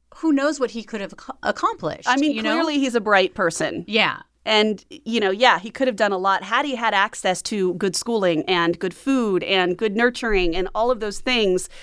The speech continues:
Speaker 2: Like we talk about nature versus nurture.
Speaker 1: Mm-hmm.
Speaker 2: Clearly his nature is to be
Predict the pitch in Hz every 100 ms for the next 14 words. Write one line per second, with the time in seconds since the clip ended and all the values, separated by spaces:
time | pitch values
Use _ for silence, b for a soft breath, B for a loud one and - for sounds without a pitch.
0 | B B B 240 247 269 320 381 254 180
1 | 202 214 214 226 214 208 214 202 220 302
2 | 175 85 - b b b 190 311 330 339
3 | 311 240 220 233 214 226 269 - 214 180
4 | 196 190 - 196 220 214 196